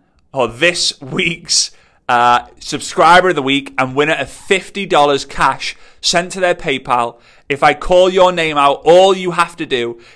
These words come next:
is send an email to info at fraserbrooks dot com with your PayPal address so we can get the information sent over to you, the fifty dollars sent over to you. And the winner is from Sweden,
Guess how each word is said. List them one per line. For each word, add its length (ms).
is 160
send 220
an 180
email 340
to 360
info 680
at 220
fraserbrooks 960
dot 220
com 340
with 200
your 120
PayPal 480
address 300
so 100
we 120
can 120
get 140
the 80
information 500
sent 280
over 160
to 100
you, 80
the 60
fifty 220
dollars 220
sent 160
over 140
to 40
you. 120
And 100
the 60
winner 240
is 220
from 260
Sweden, 920